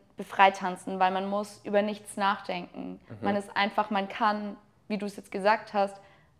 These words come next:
Speaker 1: komplett bei sich selber sein, wenn man
Speaker 2: Mhm.
Speaker 1: einfach mal die Augen zumacht.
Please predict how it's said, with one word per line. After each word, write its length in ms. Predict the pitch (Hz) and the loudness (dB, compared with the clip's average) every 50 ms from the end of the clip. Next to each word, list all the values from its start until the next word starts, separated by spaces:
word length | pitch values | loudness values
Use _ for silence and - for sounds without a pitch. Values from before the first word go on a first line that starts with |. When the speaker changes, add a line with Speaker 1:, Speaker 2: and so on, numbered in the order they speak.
| _ _ - | _ _ -6
Speaker 1:
komplett 340 | - 226 220 196 190 196 - | -2 0 4 4 4 6 4
bei 100 | 190 185 | 2 2
sich 180 | - 202 196 | 2 -2 0
selber 340 | - 247 233 233 208 196 185 | 6 8 8 10 8 6 4
sein, 360 | - 196 190 185 185 190 190 | 4 2 2 2 0 -2 -2
wenn 100 | 185 185 | -2 0
man 140 | 190 185 185 | 0 0 0
Speaker 2:
Mhm. 60 | - | 2
Speaker 1:
einfach 280 | - 190 196 - 202 - | 2 0 0 -2 -4 -6
mal 120 | 202 202 | -4 -2
die 120 | 196 - - | 0 4 6
Augen 380 | - - 233 254 233 208 196 | 8 8 8 6 2 -2 -4
zumacht. 580 | 190 - - 190 185 185 185 196 196 - - | -6 -8 -8 -6 -4 -4 -4 -4 -6 -10 -18